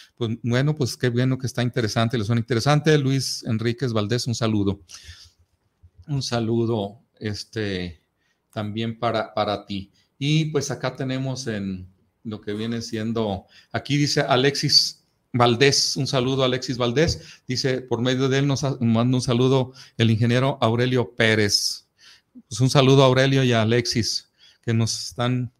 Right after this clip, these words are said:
escuchando o viendo. Este, bueno, la, la cosecha de lo que viene siendo el chile de árbol es un poquito el ciclo tardío, estamos hablando de, del trasplante a la cosecha, son tre-, son noventa días.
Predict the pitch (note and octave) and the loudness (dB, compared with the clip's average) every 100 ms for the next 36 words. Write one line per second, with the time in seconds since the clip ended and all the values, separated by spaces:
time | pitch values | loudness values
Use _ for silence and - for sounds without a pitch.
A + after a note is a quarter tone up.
0 | A2+ A2 - - A#2+ A2+ A#2 A2+ G#2 G2+ | -12 -12 -10 -6 -2 0 0 0 -2 -2
1 | G2+ G2+ F#2+ F#2+ _ _ - - - A#2+ | -2 0 -2 -4 _ _ -20 -12 0 0
2 | A#2 - B2+ B2 A#2+ A#2+ A#2 - _ _ | 0 -2 0 4 4 2 0 -8 _ _
3 | _ - C#3+ E3 D#3 D#3 D3 D3+ D3+ D3+ | _ -2 4 6 6 2 4 4 4 2
4 | D#3 D#3+ F#3+ F#3+ G#3 G3 D3 C#3+ C#3+ C#3+ | 2 -2 -4 -2 -4 -2 -2 -2 -2 -4
5 | E3 F3+ D#3 D#3+ E3 E3 D#3+ D#3 B2+ A#2 | -2 -2 -2 -2 -2 0 -2 -2 -2 -4
6 | - D#3 D#3 D3 D3 D3+ C#3 D3+ D3+ - | -4 -2 0 0 -2 -2 -4 -6 -6 -6
7 | C3+ - C3+ - - - A2+ A2+ B2 C3 | -6 0 0 -2 -8 -4 -2 -2 -4 -2
8 | C3 A2+ - - - - G#2 A#2+ D3 C#3+ | 0 -2 -8 -20 -14 -6 -4 0 -2 -2
9 | C3+ C#3 C3 B2 C3 C#3 A#2+ G#2 - - | -2 -4 -4 -2 -2 0 0 -2 -6 -20
10 | - A#2 A2 - A2 - - A#2+ B2 B2 | -8 -2 -2 0 -2 -2 0 2 2 2
11 | C3 A#2 G#2 G2+ G2+ - A#2+ A#2 - A#2+ | 2 2 2 -2 -2 -2 0 0 0 0
12 | A#2+ A#2 - A#2 - A#2+ A#2 A2+ A#2+ B2 | 0 -6 -8 -4 0 2 4 2 2 2
13 | D3+ E3+ - | 2 0 -4